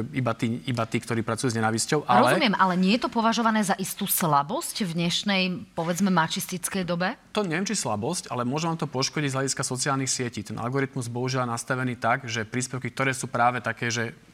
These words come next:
Speaker 1: em, nenávistné alebo tie možno tie negatívne, dostávajú o mnoho väčší priestor, o mnoho väčší dosah a tým politikom sa dlhodobo darí. Mali sme jedného politika, ktorý už dneska vypnutý, ktorý bol dlhodobo najúspešnejší politik na s-, na, na Facebooku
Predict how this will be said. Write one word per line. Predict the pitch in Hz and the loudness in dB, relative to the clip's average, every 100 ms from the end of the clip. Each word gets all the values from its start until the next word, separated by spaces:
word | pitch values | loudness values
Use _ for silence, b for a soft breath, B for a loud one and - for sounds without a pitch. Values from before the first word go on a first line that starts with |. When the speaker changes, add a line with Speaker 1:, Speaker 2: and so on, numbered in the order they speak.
| - | -12
Speaker 1:
em, | - 120 123 135 | -10 -8 -4 0
nenávistné | 135 131 131 123 127 | 2 2 0 -2 0
alebo | 123 117 | 2 0
tie | 113 123 | -2 -4
možno | 120 127 | -4 -6
tie | 127 | -4
negatívne, | 123 127 127 127 127 135 135 | -2 0 0 -2 -2 -2 -2
dostávajú | 120 - 127 123 | -4 -4 -4 -2
o | |
mnoho | 135 131 120 | 0 0 -2
väčší | 127 127 | -4 -4
priestor, | 110 110 - 135 | -4 -4 -2 -2
o | 127 | 0
mnoho | 127 123 | -2 -2
väčší | - | -4
dosah | 113 107 - 151 - B B | -4 -2 0 -2 -4 B B
a | 104 | -4
tým | 131 | -2
politikom | 123 123 127 127 | -2 -2 -2 -4
sa | 123 120 117 120 | 0 0 0 -2
dlhodobo | 117 120 123 117 | -4 -2 -2 -2
darí. | 117 110 | 0 0
Mali | 107 107 110 | -2 -4 -4
sme | 117 | -4
jedného | 117 117 | -4 -4
politika, | 117 117 120 | -4 -4 -6
ktorý | 113 117 113 | -6 -6 -4
už | |
dneska | 113 - | -4 -4
vypnutý, | 113 110 139 135 147 147 B B | -6 -4 -6 -2 -4 -4 B B
ktorý | - 123 | -4 -2
bol | |
dlhodobo | 123 135 139 123 | 0 0 0 -2
najúspešnejší | 117 123 127 123 - 120 120 | -2 -2 -2 -4 -2 -4 -4
politik | 117 117 117 113 | -4 -6 -4 -4
na | 110 110 | -2 -4
s-, | 117 - - | -6 -8 -6
na, | 131 117 117 | -4 -2 -2
na | 113 | 0
Facebooku | 139 131 135 - 165 | 0 0 -2 0 -4